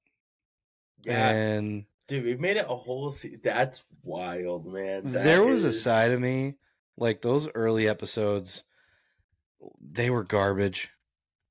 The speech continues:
Speaker 1: I didn't
Speaker 2: Like,
Speaker 1: know if we were
Speaker 2: looking,
Speaker 1: gonna make it
Speaker 2: looking
Speaker 1: to
Speaker 2: back.
Speaker 1: this, this right now, Georgie.
Speaker 2: I, I had moments, too, where I was like, "I don't know, man. Maybe,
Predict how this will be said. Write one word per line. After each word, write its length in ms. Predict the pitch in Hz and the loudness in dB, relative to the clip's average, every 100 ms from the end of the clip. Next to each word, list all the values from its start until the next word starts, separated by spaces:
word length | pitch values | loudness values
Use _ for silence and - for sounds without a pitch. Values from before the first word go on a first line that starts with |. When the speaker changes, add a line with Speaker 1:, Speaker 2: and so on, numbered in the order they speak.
| _ | _
Speaker 1:
I 80 | 127 | -2
didn't 60 | 160 | 2
Speaker 2:
Like, 80 | 110 | 2
Speaker 1:
know 100 | 127 | 2
if 60 | 120 | 0
we 0 | |
were 80 | |
Speaker 2:
looking, 180 | 120 123 120 | 0 0 0
Speaker 1:
gonna 160 | 123 | 0
make 80 | 131 | 2
it 60 | 131 | 2
Speaker 2:
looking 280 | 143 156 | 2 0
Speaker 1:
to 60 | 127 | 0
Speaker 2:
back. 320 | 104 95 98 | 0 0 -4
Speaker 1:
this, 160 | - 123 - - | -6 -8 -8 -2
this 320 | 113 107 - - _ _ _ _ | -2 -2 -14 -20 _ _ _ _
right 240 | 113 104 | -2 0
now, 240 | 107 110 107 | 2 2 0
Georgie. 560 | 104 98 101 110 113 117 _ _ _ _ | 0 -2 -2 -2 -4 -6 _ _ _ _
Speaker 2:
I, 440 | - 117 139 147 139 - | -6 0 2 0 -2 -6
I 300 | - 135 170 165 110 | -4 2 2 2 2
had 300 | 123 110 101 | 2 2 2
moments, 460 | 101 95 90 85 | -2 -4 -4 -10
too, 220 | - 90 87 | -10 -8 -6
where 140 | 87 | -6
I 100 | 90 | -6
was 120 | 87 | -6
like, 180 | 90 85 | -8 -6
"I 180 | 98 104 | -2 0
don't 220 | 98 90 | -2 -6
know, 200 | 87 87 | -8 -8
man. 400 | 85 82 82 87 95 | -8 -10 -10 -12 -12
Maybe, 600 | - 110 117 120 113 107 | -2 0 2 2 0 -4